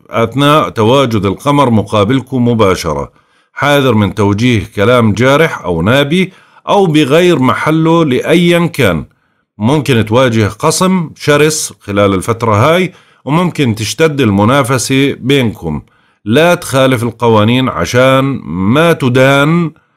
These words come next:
آه، بسبب تصرفاتك. يعني القمر لما بيكون دائما مقابل الحوت بضعف الحوت بشكل كبير وبيعمل ردات فعل سلبية عنده،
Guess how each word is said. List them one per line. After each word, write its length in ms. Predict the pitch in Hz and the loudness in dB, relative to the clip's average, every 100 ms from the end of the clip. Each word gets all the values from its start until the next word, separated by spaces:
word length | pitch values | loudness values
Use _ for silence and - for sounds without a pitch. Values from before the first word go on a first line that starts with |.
| _ _ - | _ _ -6
آه، 560 | 92 101 101 98 90 - | 0 2 4 2 0 -8
بسبب 760 | 101 101 123 120 - 131 131 127 | -8 -2 2 2 0 0 0 -2
تصرفاتك. 1000 | 123 139 127 131 120 87 80 67 _ _ _ _ _ _ _ | -4 -2 0 0 0 -2 -2 -8 _ _ _ _ _ _ _
يعني 400 | 104 113 110 82 - | -4 -2 -2 -4 -8
القمر 420 | 92 135 139 113 | -6 -2 0 0
لما 220 | 110 101 | 0 0
بيكون 320 | 90 - 120 | -2 -4 0
دائما 300 | 113 117 107 | 2 2 0
مقابل 580 | 98 92 - 143 135 120 | 0 -2 -2 -2 0 0
الحوت 600 | 107 - 143 165 175 - | -2 -2 0 0 -2 -10
بضعف 480 | 87 131 131 107 107 | -2 0 0 -2 -2
الحوت 380 | 92 82 127 107 | -4 -4 -4 -4
بشكل 400 | 98 127 107 101 | -4 -4 -2 -4
كبير 520 | - 110 139 151 120 _ | -4 -2 0 0 -2 _
وبيعمل 440 | 104 127 127 117 | -2 0 2 2
ردات 480 | 98 87 95 120 107 | 2 2 2 2 0
فعل 360 | - 110 117 104 | -2 -2 0 0
سلبية 600 | 123 110 98 107 95 82 | 0 2 2 2 2 0
عنده، 340 | 80 76 69 | -4 -6 -8